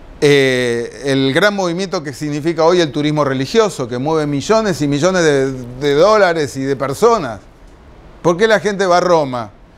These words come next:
Los italianos que habían metido preso al Papa en el siglo diecinueve, después se avivaron, ¿no? Venga, que vamos a cuidarlo al Papa, no a rajarlo, como hicieron nuestros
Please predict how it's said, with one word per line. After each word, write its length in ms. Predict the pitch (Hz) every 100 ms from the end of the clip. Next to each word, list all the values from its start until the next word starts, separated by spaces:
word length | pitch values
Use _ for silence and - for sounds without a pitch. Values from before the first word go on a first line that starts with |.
| 147
Los 180 | 151
italianos 480 | 170 170 196 233 220
que 260 | 165 160 151 - -
habían 400 | 165 175 202 185
metido 400 | 180 170 208 196
preso 280 | 165 196 202
al 100 | 180
Papa 320 | 147 165 147
en 60 | 143
el 100 | 143
siglo 240 | 160 151
diecinueve, 380 | 151 139 147 147
después 240 | 156 277 208
se 60 |
avivaron, 560 | 160 147 226 175 135 123
¿no? 260 | 240 165
Venga, 460 | 135 220 196 135 123
que 240 | 135 143 120 - - _ 135
vamos 240 | 185 214
a 60 | 165
cuidarlo 380 | 160 208 220 156
al 100 | 139
Papa, 400 | 143 123 131 123
no 160 | 190
a 60 | 180
rajarlo, 580 | 147 - 156 131 123 120
como 240 | 135 131
hicieron 380 | 120 151 156 139
nuestros 440 | 135 151 139 131